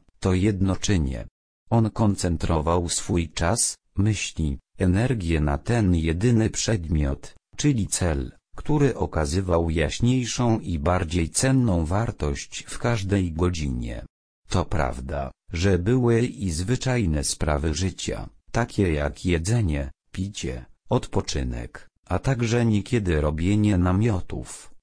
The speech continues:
które zajmowały wiele jego godzin. Lecz rzeczy te nie były najważniejsze, dominujące. On nie dążył do tego, aby stać się największym lub najsławniejszym producentem namiotów.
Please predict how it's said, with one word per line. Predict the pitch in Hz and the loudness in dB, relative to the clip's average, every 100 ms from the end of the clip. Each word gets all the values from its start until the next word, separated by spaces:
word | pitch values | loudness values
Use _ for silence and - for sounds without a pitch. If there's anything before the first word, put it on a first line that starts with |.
| - | -14
które | - 160 160 127 | -2 2 4 4
zajmowały | 92 85 85 80 104 147 131 | 2 2 2 2 2 2 2
wiele | 85 123 131 110 | 4 2 4 2
jego | 85 87 87 | 2 2 2
godzin. | 82 120 76 65 65 64 - _ _ _ 98 | 2 0 0 -4 -6 -8 -10 _ _ _ 0
Lecz | 104 107 - 82 | 2 0 -4 -2
rzeczy | 90 92 - 82 | 0 0 2 0
te | 73 82 78 | 2 0 2
nie | 82 131 | 4 2
były | 127 139 120 104 | 4 4 4 4
najważniejsze, | 95 85 80 85 80 113 107 85 73 - 76 - _ 95 | 2 2 2 0 2 2 4 2 0 -2 -4 -6 _ 0
dominujące. | 92 104 117 120 80 67 62 - - 90 _ _ _ - | 2 4 4 4 2 -2 -4 -4 -6 -12 _ _ _ -2
On | 117 110 - | 2 2 2
nie | 113 117 | 2 2
dążył | 101 107 107 101 87 | 4 2 2 0 0
do | 78 76 | 0 -2
tego, | - 147 127 82 73 - - | 0 0 2 2 0 -2 -4
aby | 107 117 110 | -2 2 2
stać | 101 - 87 - | 0 0 -2 -2
się | - - 78 | -8 -4 0
największym | 82 85 82 95 135 135 - 123 104 | 2 0 0 2 2 2 2 2 4
lub | 92 78 71 | 2 0 0
najsławniejszym | 85 92 90 - 95 87 98 104 92 - 90 80 | 0 0 0 2 2 2 2 2 0 0 0 2
producentem | - 98 90 - 131 131 - 123 107 | 2 2 2 0 2 2 2 2 4
namiotów. | 98 110 110 80 - - 57 - - | 2 2 4 2 0 -8 -10 -12 -16